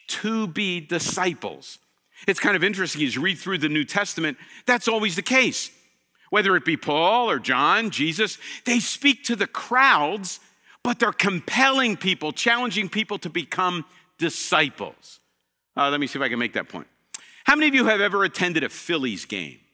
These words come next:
Raise your hand. I hope it wasn't against the Marlins. Like, what is up with that, right? Uh, well, we better not go there for now. Well, I've attended a few Phillies games, and I'm always a little ticked off at a Phillies game because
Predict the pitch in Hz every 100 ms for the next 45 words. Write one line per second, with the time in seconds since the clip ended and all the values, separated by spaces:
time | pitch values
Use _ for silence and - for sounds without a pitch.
0 | _ 113 113 104 76 - _ _ _ _
1 | _ _ - 143 175 170 156 156 151 127
2 | 127 113 95 62 52 _ _ _ _ _
3 | - _ 208 233 392 440 381 330 - 240
4 | 320 311 220 67 - - 370 370 330 180
5 | - - _ 175 180 214 180 143 135 117
6 | 117 113 85 78 76 165 196 - - -
7 | _ _ _ 233 214 - 165 208 247 226
8 | 185 165 139 143 127 - 120 110 - 127
9 | 165 202 170 160 143 _ - _ _ 294
10 | 294 311 240 247 220 175 - _ _ -
11 | 196 - 208 190 123 95 - 107 98 -
12 | 104 120 160 147 131 160 131 -